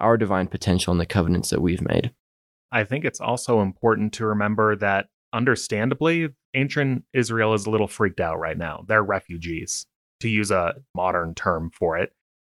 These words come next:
Speaker 2: And I think it's important for us to remember that fear can sometimes draw a fight or flight response out of us, but also, in the words of what historian Richard Bushman has said, "Panic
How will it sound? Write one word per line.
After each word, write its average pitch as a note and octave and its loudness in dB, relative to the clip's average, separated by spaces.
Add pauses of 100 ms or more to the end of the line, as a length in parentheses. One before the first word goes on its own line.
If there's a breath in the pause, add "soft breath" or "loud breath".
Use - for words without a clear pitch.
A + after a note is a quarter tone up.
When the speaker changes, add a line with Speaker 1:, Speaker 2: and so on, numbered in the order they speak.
(240)
Speaker 2:
And A2+ 2
I A#2+ 0
think F3 -2
it's F3 -4
important A2+ 0
for G#2+ 2
us G2+ 0
to A2 -6
remember G2+ 2
that F2+ -4 (200)
fear C3+ 2
can A#2+ -2
sometimes G2 0
draw G2 -2
a G2 -4
fight G#2 0
or F#2+ 0
flight B2+ 0
response A#2+ -2
out A#2 0
of A#2+ 0
us, A#2+ -2 (240)
but G#2 6 (180)
also, A2+ 2
in A2+ 0
the G2+ 2
words F#2+ 2
of F2+ -4
what F2+ 2
historian F#2+ 0
Richard F2 -2
Bushman F2+ 0
has E2+ -6
said, E2+ 0 (180)
"Panic G#2+ -2